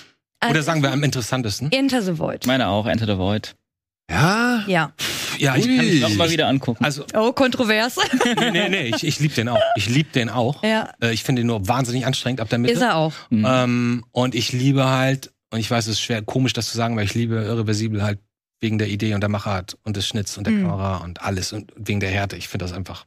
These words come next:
Speaker 2: auch wenn ich mir die Vergewaltigungsszene nicht ein einziges Mal am Stück angucken konnte bisher. Und ich hab den sehr oft schon gesehen. Ich musste immer abbrechen. Spätestens nach fünf Minuten kann ich nicht mehr.
Speaker 1: Ja, ist auch sau unangenehm.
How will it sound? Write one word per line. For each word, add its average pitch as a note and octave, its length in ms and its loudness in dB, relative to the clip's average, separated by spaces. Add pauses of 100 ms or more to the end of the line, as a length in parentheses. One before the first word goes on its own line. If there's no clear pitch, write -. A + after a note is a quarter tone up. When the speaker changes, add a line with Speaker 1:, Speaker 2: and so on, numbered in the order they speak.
Speaker 2:
auch D3 180 0
wenn C#3 120 2
ich A#2+ 120 -2
mir B2+ 140 2
die A#2+ 180 0
Vergewaltigungsszene A2+ 800 0
nicht A2 140 -2
ein G#2+ 100 -4
einziges G2+ 240 -2
Mal G#2 140 -2
am G2 80 -4
Stück - 280 -6
angucken G2+ 320 -4
konnte G2+ 280 -4
bisher. A2+ 380 -4 (180)
Und G2 120 -10
ich G#2 80 -2
hab A2 100 0
den G2 100 -4
sehr G2 240 -4
oft G2 120 -10
schon F#2+ 140 -6
gesehen. F2 220 -8
Ich F#2 100 -10
musste C#3+ 180 -2
immer D#3+ 140 0
abbrechen. G2+ 360 -4
Spätestens D#3+ 460 -4
nach A#2+ 80 -8
fünf - 220 -4
Minuten G#2 300 -4 (180)
kann G2 160 -4
ich F#2+ 60 -4
nicht F#2 120 -2
mehr. F#2+ 120 -2
Speaker 1:
Ja, F3 80 4
ist G3 100 2
auch F3+ 120 0
sau G3 260 2
unangenehm. F#3+ 600 2